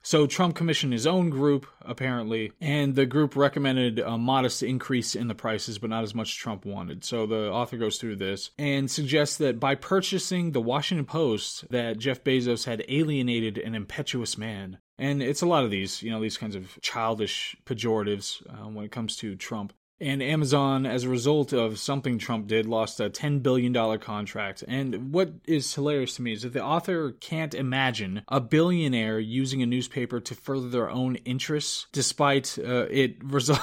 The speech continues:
<laughs> despite the newspaper itself being so obviously one-sided politically. You wouldn't think that any of that seeped into it. It's, it's just a curious stance. And that's what I,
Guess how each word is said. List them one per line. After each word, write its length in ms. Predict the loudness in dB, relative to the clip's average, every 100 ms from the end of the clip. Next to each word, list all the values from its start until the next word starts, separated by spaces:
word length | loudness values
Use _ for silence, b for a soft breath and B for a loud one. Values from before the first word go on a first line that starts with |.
| 0
<laughs> 120 | 8
despite 540 | 8 8 2 6 6
the 240 | 6 4 4
newspaper 480 | 6 6 6 4 4
itself 420 | 2 2 2 2
being 220 | 2 2
so 240 | 2 0 0
obviously 720 | 2 0 4 2 2 0 0
one-sided 640 | 0 0 0 -2 0 -2 -2
politically. 480 | 2 2 2 -2 0
You 100 | 2
wouldn't 240 | 4 4
think 220 | 4 2 2
that 120 | 2
any 280 | 4 4 4
of 60 |
that 180 | 2 0
seeped 320 | 0 0 0
into 360 | 0 -2 0 -2
it. 260 | -2 -4 -14
It's, 560 | -6 -6 -4 -6 -6 -8 -10
it's 80 | -6
just 180 | -2
a 40 | -2
curious 420 | -2 0 2 2
stance. 260 | -2 -6 -4
And 80 | -4
that's 140 | 0
what 140 | 2
I, 120 | 2